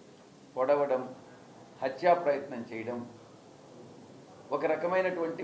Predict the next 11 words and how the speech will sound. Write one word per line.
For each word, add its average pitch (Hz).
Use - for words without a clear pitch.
భయానక 160
వాతావరణాన్ని 123
సృష్టించడం, 107
ఇవన్నీ 175
చేస్తున్నప్పటికీ 170
కూడా, 120
మేము 175
రిపీటెడ్గా 185
మళ్ళీ 151
చెప్తున్నప్పటికీ 143
కూడా, 120